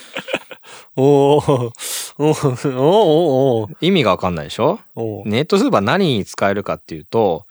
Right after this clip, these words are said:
Speaker 1: ネット、そうだ、お買い物できるってこと？
Speaker 2: そう。何でも買えるの。
Speaker 1: で、だから、敵を倒すのに必要な
Speaker 2: うん。
Speaker 1: 武器とか、
Speaker 2: うん。
Speaker 1: 食べ物とかを集められると。
Speaker 2: うん。うん、そうだね。だから、銅貨一枚でアンパンが買えるわけですよ。
Speaker 1: うん。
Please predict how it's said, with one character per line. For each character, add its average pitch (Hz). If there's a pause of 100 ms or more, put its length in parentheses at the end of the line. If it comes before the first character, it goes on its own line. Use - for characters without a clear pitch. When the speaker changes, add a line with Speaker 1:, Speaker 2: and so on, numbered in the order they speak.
Speaker 1:
ネ 143
ッ 151 (100)
ト、 -
そ 214
う -
だ、 117
お 113
買 208
い -
物 208
で 196
き 185
る 165
っ -
て 123
こ 101
と？ 139 (300)
Speaker 2:
そ -
う。 -
何 151
で 151
も 139
買 107
え -
る 90
の。 - (2250)
Speaker 1:
で、 190
だ 175
か 160
ら、 131 (320)
敵 139
を 147
倒 156
す 151
の 127
に 123
必 -
要 135
な 160
Speaker 2:
う 107
ん。 85 (100)
Speaker 1:
武 127
器 -
と 107
か、 113
Speaker 2:
う 104
ん。 82 (260)
Speaker 1:
食 117
べ 113
物 110
と -
か -
を 98 (200)
集 78
め 113
ら 110
れ 104
る -
と。 - (1080)
Speaker 2:
う 135
ん。 127
う -
ん、 117
そ 180
う -
だ 78
ね。 80
だ 113
か 92
ら、 90
銅 175
貨 95
一 90
枚 85
で 82
ア 104
ン 131
パ 135
ン 98
が 80
買 82
え -
る 78
わ 78
け 82
で -
す -
よ。 -
Speaker 1:
う 117
ん。 98